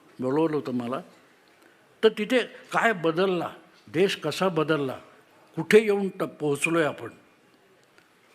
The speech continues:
तर मी त्यांना एक मुद्दाम आठवण सांगितली, एक्क्याण्णव सालची गोष्ट आहे मित्रांनो. इथून जवळ उल्हासनगरला रिंकू पाटील नावाच्या एका मुलीवर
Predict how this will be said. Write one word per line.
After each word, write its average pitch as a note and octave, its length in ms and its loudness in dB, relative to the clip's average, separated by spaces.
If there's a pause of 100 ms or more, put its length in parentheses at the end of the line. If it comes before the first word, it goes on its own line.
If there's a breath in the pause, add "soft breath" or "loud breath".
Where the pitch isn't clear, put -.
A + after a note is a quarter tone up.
(1900)
तर F3+ 40 2
मी A#3+ 120 8
त्यांना B3+ 260 2
एक B3+ 100 -2
मुद्दाम G3+ 440 0
आठवण G3+ 320 0
सांगितली, F#3+ 480 -4 (380 loud breath)
एक्क्याण्णव A3+ 560 4
सालची G3 380 0
गोष्ट F3 280 2
आहे D#3 100 -4
मित्रांनो. A#2 500 -8 (380)
इथून F#3+ 340 2
जवळ F#3+ 280 4
उल्हासनगरला E3+ 920 0 (300 loud breath)
रिंकू D#3+ 420 0
पाटील F#3 480 -2
नावाच्या E3+ 500 0 (880)
एका D#3+ 200 -2
मुलीवर D#3+ 560 0